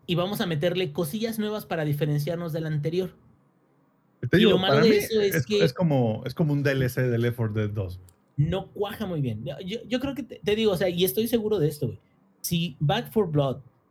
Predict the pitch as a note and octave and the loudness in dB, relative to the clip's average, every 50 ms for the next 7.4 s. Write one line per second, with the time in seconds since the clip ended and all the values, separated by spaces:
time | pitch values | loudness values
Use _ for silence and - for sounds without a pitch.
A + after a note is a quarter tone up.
0 | _ _ - C3+ C#3 C#3+ C#3+ F#3+ G#3 G#3+ A#3 G#3 F3 C#3+ D3 D#3 C#3+ C#3 C3+ B2+ | _ _ -4 0 0 0 0 -2 -2 -2 -2 -2 -2 -2 0 0 0 0 0 -2
1 | A#2+ - - A#2 A2+ A#2+ C3 D3 D#3+ E3+ F3+ F3 - F#3 F3+ F3+ F3+ F3+ - C3+ | -4 -4 -4 -2 -2 0 0 0 0 -2 -2 -4 -2 -2 -2 0 -2 -2 -4 -4
2 | B2+ C#3+ B2+ B2+ C#3+ C#3+ C#3+ D#3 C#3+ D3 B2 A2 A#2 A2+ - D3+ D3 D3 D3 C#3+ | -2 -2 0 0 0 0 0 -2 -2 -4 -4 -4 -4 -4 -2 0 0 2 0 -2
3 | D3 - - - _ _ _ _ _ - - C#3 C#3 - C#3+ C#3 C#3 B2+ C#3+ D3 | -4 -6 -12 -18 _ _ _ _ _ -2 -2 -2 0 2 0 0 2 2 2 2
4 | E3 F3+ F#3 F#3 E3+ D3+ C3+ C3+ B2+ B2 B2+ B2 B2 - - E3+ E3+ - G3+ F3+ | 2 2 2 2 2 2 2 0 0 -2 -2 -4 -6 -4 -6 -6 -6 -6 -6 -4
5 | D#3+ C#3+ C#3+ C3 B2+ D#3+ F3 G3+ G#3+ G#3+ - A3 G#3 G#3 G#3 G3+ - - G#3 F#3+ | -2 -2 -4 -2 2 2 2 2 0 -4 -4 -4 -6 -4 -6 -8 -8 -8 -8 -6
6 | G3+ G3 F#3+ G#3 A3 G#3+ F#3 D#3 D3+ D3 D3+ D3 - F#3+ F#3 - G#3+ G3 F3 F#3 | -6 -6 -6 -6 -8 -6 -4 -2 0 0 0 0 -2 -4 -4 -2 -2 -2 0 0
7 | F#3 F#3 F3 F#3 F#3 F#3 F#3 | 0 0 0 0 0 -2 -2